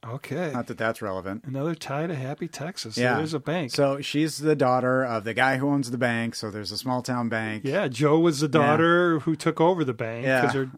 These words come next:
Speaker 1: when her dad died.
Speaker 2: Yeah.
Speaker 1: Yeah, yeah.
Speaker 2: There
Speaker 1: Okay.
Speaker 2: you go.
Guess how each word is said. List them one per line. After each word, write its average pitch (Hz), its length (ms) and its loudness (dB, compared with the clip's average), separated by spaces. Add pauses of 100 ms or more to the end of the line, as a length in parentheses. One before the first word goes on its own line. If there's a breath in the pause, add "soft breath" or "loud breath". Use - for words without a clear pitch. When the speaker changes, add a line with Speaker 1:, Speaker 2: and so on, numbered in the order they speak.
(140)
Speaker 1:
when 135 140 -2
her 131 80 -2
dad 127 260 -4
died. 131 400 -2
Speaker 2:
Yeah. 123 140 0
Speaker 1:
Yeah, 151 360 0
yeah. 143 280 0 (180)
Speaker 2:
There 160 80 0
Speaker 1:
Okay. 131 140 2
Speaker 2:
you 156 60 2
go. 107 260 -4